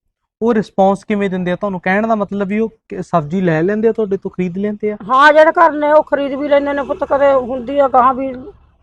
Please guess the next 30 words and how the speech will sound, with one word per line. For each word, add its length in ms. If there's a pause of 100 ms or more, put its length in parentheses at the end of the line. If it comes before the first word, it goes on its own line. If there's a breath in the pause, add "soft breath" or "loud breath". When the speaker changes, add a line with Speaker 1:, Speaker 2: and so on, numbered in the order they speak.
(140)
Speaker 2:
ਗਾਹਾਂ 160
ਲੰਘ 220
ਜਾਂਦਾ। 320
Speaker 1:
ਅੱਛਾ, 220
ਘਰ 440
ਪੱਕੇ 340
ਲੱਗੇ 260
ਹੋਏ 240
ਨੇ 120
ਹਨਾ? 160
Speaker 2:
ਹਾਂ, 500
ਵਿੱਚੋਂ 260
ਲੈ 160
ਲੈਂਦੇ, 260
ਜਿਹੜੇ 180
ਪੱਕੇ 260
ਲੱਗੇ 240
ਨੇ 120
ਉਹ 140
ਲੈ 240
ਲੈਂਦੇ 260
ਨੇ 80
ਪੁੱਤ। 280 (340)
Speaker 1:
ਹੂੰ, 340 (760)
ਜੀ। 280 (220)
ਕੋਈ 180
ਮਦਦ 400
ਵੀ 140
ਕਰ 200
ਦਿੰਦਾ? 300